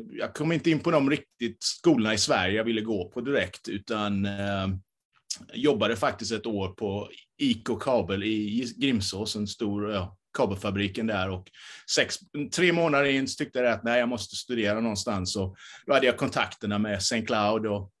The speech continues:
eh, Herb Brooks var ju coach där. De försökte få, eh, Saint Cloud State att gå Division One. Och det tyckte man var kul. Eh, så där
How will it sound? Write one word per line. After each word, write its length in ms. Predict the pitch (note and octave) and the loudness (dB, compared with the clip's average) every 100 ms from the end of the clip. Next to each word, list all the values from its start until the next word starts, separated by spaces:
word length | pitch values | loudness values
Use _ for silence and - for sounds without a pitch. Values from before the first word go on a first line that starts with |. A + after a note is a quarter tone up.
| G2+ | -6
eh, 140 | G2 | -4
Herb 220 | F#2+ C3 | 0 0
Brooks 300 | B2 C3 C#3 - - - | 2 2 2 -2 -4 -6
var 220 | C3 C3 | -4 -2
ju 220 | B2 A2 - _ - | 0 0 -4 _ -2
coach 340 | C#3+ C#3 - | 2 2 0
där. 180 | - A2 | 0 0
De 100 | G#2 | 0
försökte 340 | G2 A#2 G2 G2+ | -4 -8 -8 -8
få, 360 | B2 G#2+ G#2 | -2 0 0
eh, 280 | G2+ G2 F#2+ | 0 -2 -2
Saint 280 | F#2 A2+ G2+ | -4 -4 -2
Cloud 180 | A2 G2+ | 0 0
State 320 | - G#2 A2 | 0 -2 -2
att 60 | A2+ | -6
gå 140 | G2+ | -4
Division 600 | F#2+ G2 G#2+ G#2 G#2 G2 | -4 -4 -2 -2 0 0
One. 260 | G#2 A2+ A2 - - - - - | 0 0 -2 -4 -20 -20 -20 -10
Och 120 | G#2 | -6
det 100 | G#2 | -4
tyckte 260 | G2 A#2+ - | -2 -4 0
man 140 | A2+ | 0
var 140 | A2+ G#2+ | 2 0
kul. 380 | A#2+ F#2 E2+ F2+ _ - - - _ - | 0 0 -2 -10 _ -20 -20 -20 _ -6
Eh, 340 | F#2 F2+ E2+ | -2 -2 -4
så 160 | F#2 C3 | -4 0
där 380 | A2+ C3 C#3 | 2 4 4